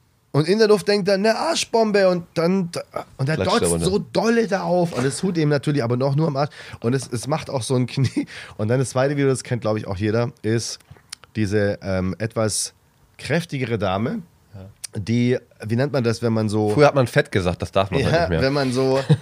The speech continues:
Speaker 2: <laughs>
Speaker 1: an so einem Fallschirm, das an einem Boot hängt, hochgezogen wird und dann
Speaker 2: Ah,
Speaker 1: und die ist
Speaker 2: ähm,
Speaker 1: praktisch, also jetzt, äh, sorry wieder für die
Speaker 2: Paragliding ist das, glaub ich, oder?
Speaker 1: Ja, aber am
Speaker 2: Ja.
Speaker 1: Boot. Und das
Speaker 2: Ja.
Speaker 1: Lustige ist, das,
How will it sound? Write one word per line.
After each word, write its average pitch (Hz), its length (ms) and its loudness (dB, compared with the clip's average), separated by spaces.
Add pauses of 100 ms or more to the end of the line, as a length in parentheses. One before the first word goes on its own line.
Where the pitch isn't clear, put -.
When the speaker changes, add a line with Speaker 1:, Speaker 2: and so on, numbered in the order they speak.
Speaker 2:
<laughs> - 240 -4
Speaker 1:
an 117 120 0
so 123 60 2
einem 120 140 0
Fallschirm, 156 440 0
das 131 140 -2
an 123 100 -2
einem 120 100 0
Boot 151 220 -2
hängt, 107 300 -2 (100)
hochgezogen 123 580 -2
wird 104 120 -2
und 104 120 -2
dann 101 300 -2 (220)
Speaker 2:
Ah, 117 260 2
Speaker 1:
und 110 140 0
die 107 60 2
ist 101 100 0
Speaker 2:
ähm, 101 80 0
Speaker 1:
praktisch, 123 400 -2 (320)
also 117 180 -2
jetzt, - 280 -4
äh, 123 140 -4
sorry 143 280 -2
wieder 131 160 0
für 135 100 -8
die 127 40 -2
Speaker 2:
Paragliding 120 560 4
ist 95 100 -2
das, 92 80 -2
glaub 90 200 2
ich, 87 120 -2
oder? - 80 2
Speaker 1:
Ja, 151 240 2
aber 135 280 0
am 127 80 0
Speaker 2:
Ja. - 60 0
Speaker 1:
Boot. 131 300 2
Und 117 200 -2
das 123 80 0
Speaker 2:
Ja. - 60 0
Speaker 1:
Lustige 156 360 -2
ist, 151 220 -2
das, 135 160 -2